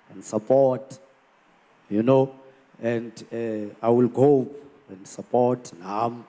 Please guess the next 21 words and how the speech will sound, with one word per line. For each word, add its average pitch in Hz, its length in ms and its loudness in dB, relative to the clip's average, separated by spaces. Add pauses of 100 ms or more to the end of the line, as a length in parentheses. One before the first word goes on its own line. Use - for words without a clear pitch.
(140)
Madam 98 320 -8
Vice 98 240 -12
Chancellor. - 440 -18 (920)
You 139 140 6
know, 156 220 4
because 156 480 2
we're 170 260 4
just 208 340 -4
merely, 190 600 2 (160)
merely 190 380 0
translators 156 880 0
of 143 200 -6
black 151 280 2
issues. 135 480 -2 (640)
You 139 160 6
know, 151 320 4 (360)
uh, 156 500 4 (760)
even 160 500 4
at 156 160 0
this 226 220 2
level, 139 420 2